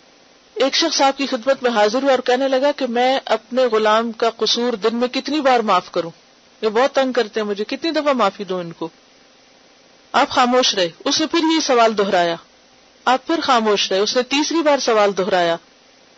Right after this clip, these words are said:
فرمایا، "ہر روز ستر بار، ستر بار۔" دیکھیے کہ یہ وہ جگہ ہے کہ جہاں لوگوں کے پاس اختیار ہے اور وہ جو چاہیں کر سکتے ہیں، لیکن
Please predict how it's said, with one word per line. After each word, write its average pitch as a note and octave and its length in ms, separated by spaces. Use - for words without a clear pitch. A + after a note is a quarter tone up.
فرمایا، A3+ 540
"ہر A3+ 200
روز A#3 180
ستر A#3 380
بار، E3+ 240
ستر G#3+ 360
بار۔" E3 240
دیکھیے B3+ 260
کہ C#4+ 200
یہ A#3+ 260
وہ D4+ 180
جگہ A#3+ 460
ہے C#4 180
کہ C4+ 160
جہاں A#3 380
لوگوں G#3+ 340
کے A#3+ 120
پاس A3+ 300
اختیار A3+ 460
ہے G#3+ 160
اور A3 200
وہ A#3 180
جو B3 180
چاہیں C#4+ 340
کر B3 180
سکتے G#3+ 360
ہیں، A#3 60
لیکن A#3 380